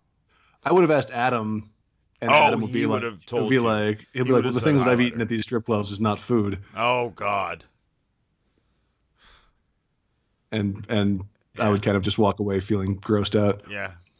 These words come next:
Speaker 2: And he'd be like, "Sixty dollars, it's all it's cost you."
Speaker 1: Ugh.
Speaker 2: Anyway, um, I always wanted to write film reviews, though.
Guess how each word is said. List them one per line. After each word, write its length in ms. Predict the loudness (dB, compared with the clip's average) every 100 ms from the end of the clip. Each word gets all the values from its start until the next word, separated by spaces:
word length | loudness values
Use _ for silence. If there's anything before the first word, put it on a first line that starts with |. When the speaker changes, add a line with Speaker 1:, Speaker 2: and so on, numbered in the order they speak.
| _ _ _ _ _ _ _ -20
Speaker 2:
And 120 | -18
he'd 200 | -18 -14
be 140 | -10
like, 280 | -8 -8 -10 _ _ _ -16
"Sixty 400 | -12 -12 -12 -2
dollars, 840 | 2 2 2 0 0 0 0 -6
it's 140 | -10 -2
all 180 | -2
it's 100 | -2
cost 360 | -2 -2 -2 -6
you." 240 | -10 -10 -12 _ _ _ -14 -2
Speaker 1:
Ugh. 240 | 0 -2 -4 _ _ _ _ _ _ _ _ _ _ _ _ _ _ _ _ _
Speaker 2:
Anyway, 380 | -18 -16 -16 -20 _ _ _ _
um, 540 | -12 -10 -8 -10 -14 -20 _ _ _ _ _ -8
I 140 | -4
always 280 | -2 -4 -6
wanted 280 | -10 -10 -10
to 60 | -8
write 260 | -8 -8
film 240 | -10 -10 -12
reviews, 440 | -16 -14 -16 -16
though. 260 | -16 -16